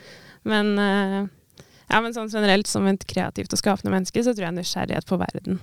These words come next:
er, eh, det aller viktigste, og fokus og et evne til å se ting, et blikk, liksom. Det er jo det som holder deg gående. Du vil undersøke en tematikk, eller du vil et miljø, eller, ikke sant, en ty-, et type person, eller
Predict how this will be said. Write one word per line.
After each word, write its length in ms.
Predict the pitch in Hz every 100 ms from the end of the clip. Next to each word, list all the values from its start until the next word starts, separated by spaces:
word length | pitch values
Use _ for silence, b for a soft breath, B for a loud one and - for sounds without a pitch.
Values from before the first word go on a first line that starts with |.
| -
er, 360 | - - - - 202
eh, 160 | - -
det 140 | - -
aller 260 | - 196
viktigste, 420 | 190 - - - 208
og 160 | 180
fokus 720 | - - - 180 170 - 196
og 60 | 196 196
et 60 | 196
evne 160 | 180
til 100 | 185
å 20 | 175
se 240 | - - 180
ting, 200 | - 214
et 100 | 202 180
blikk, 340 | 185 - - -
liksom. 380 | 220 214 226 220 - b b b b b b b -
Det 100 | 202
er 80 |
jo 80 | 190
det 60 | 196
som 120 | 208
holder 200 | 190 175
deg 140 | 180 175
gående. 360 | 175 180 185
Du 80 | 196
vil 160 | 202 190
undersøke 420 | 170 - - 180
en 260 | 175 180 175
tematikk, 440 | 180 190 214 - _ -
eller 300 | 214 185 175 180
du 100 | 180
vil 480 | 190 190 196 190 190 196 -
et 300 | 185 - -
miljø, 480 | 185 180 185 202 202
eller, 440 | 190 180 175 175 170 -
ikke 100 | -
sant, 280 | 190 190 - B B B B B B -
en 80 | 165
ty-, 200 | - 262
et 100 | 196
type 220 | 196 180
person, 640 | 185 180 202 202 214 208 202
eller 160 | 180